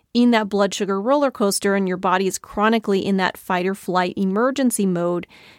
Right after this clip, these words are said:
that becomes automatically a chronic stressor in your body. Stress can be either internal or external. In this case, obviously,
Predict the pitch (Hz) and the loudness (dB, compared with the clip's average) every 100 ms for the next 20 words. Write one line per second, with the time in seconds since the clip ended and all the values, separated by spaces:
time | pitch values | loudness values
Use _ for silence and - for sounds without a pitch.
0 | _ 190 220 214 - 311 - - 196 196 | _ 0 2 2 0 -4 -4 -2 0 0
1 | 196 - - 214 302 262 214 202 202 196 | -2 -6 -2 2 4 4 2 0 0 -2
2 | 208 202 - - 208 226 233 - - - | -2 -8 -12 -4 0 0 0 -6 -10 -6
3 | 202 180 190 - 190 - 190 185 185 185 | -2 -2 -2 -4 -6 -6 -6 -6 -6 0
4 | 214 214 190 - _ _ _ _ _ _ | 2 2 0 -8 _ _ _ _ _ _
5 | _ _ - - - 277 339 233 320 - | _ _ -4 -4 0 4 4 4 2 -4
6 | - _ _ _ _ _ _ - 233 240 | -8 _ _ _ _ _ _ -6 0 2
7 | 233 226 226 220 208 - 202 202 - 185 | 4 2 0 0 0 2 0 0 -2 -4
8 | 185 208 - 214 - 302 - - 185 - | -2 -2 0 -2 0 -2 -2 -2 -4 -6
9 | _ _ _ _ _ 220 208 190 185 - | _ _ _ _ _ 2 2 2 -2 -4
10 | - 240 - - 170 - - - 202 220 | -2 -2 -2 -4 -4 -4 -4 -2 0 0
11 | 330 | -2